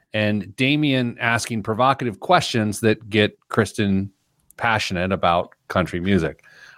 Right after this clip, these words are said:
Hi, everyone. I'm Peter Dunn, Pete the Planner. In just a wee number of hours, I will be driving on for seven hours to go to Memphis, Tennessee to watch eleven-year-old boys kick balls.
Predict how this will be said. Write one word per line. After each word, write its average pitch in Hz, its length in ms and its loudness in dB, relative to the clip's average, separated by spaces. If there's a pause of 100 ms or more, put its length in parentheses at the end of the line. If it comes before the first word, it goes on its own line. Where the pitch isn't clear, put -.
Hi, 123 200 0
everyone. 87 380 -2
I'm 95 240 2 (140)
Peter 90 220 0
Dunn, 95 280 0
Pete 101 180 -2
the 107 80 -2
Planner. 117 460 0 (600)
In 104 100 0
just - 340 0 (520)
a 107 80 -6
wee 156 240 0
number 160 300 -2
of 120 100 0
hours, 87 460 -2
I 95 80 2
will 95 140 2
be 95 100 0
driving 104 520 0
on 90 180 -4
for - 220 -12
seven 175 420 -2
hours 95 580 -4
to 85 100 -12
go 110 120 2
to 98 80 2
Memphis, 143 460 0
Tennessee 127 520 0
to 98 100 0
watch 107 360 0
eleven-year-old 131 680 0
boys 127 420 0
kick - 420 0
balls. 82 640 -4